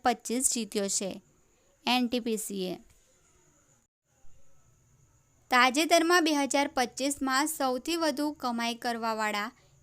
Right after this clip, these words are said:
એથ્લીટોની લિસ્ટમાં કોણ ટોપ પર રહ્યું છે? ક્રિસ્ટિયાનો રોનાલ્ડો. પી એમ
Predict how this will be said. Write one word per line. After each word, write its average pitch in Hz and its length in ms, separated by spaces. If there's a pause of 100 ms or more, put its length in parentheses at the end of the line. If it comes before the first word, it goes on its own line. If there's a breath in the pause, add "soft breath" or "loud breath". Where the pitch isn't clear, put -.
(140)
એથ્લીટોની 294 720
લિસ્ટમાં 240 580
કોણ 320 360
ટોપ 277 260 (100)
પર 226 200
રહ્યું 214 300
છે? 196 300 (600 loud breath)
ક્રિસ્ટિયાનો 262 840
રોનાલ્ડો. 190 680 (720)
પી 285 160
એમ 339 160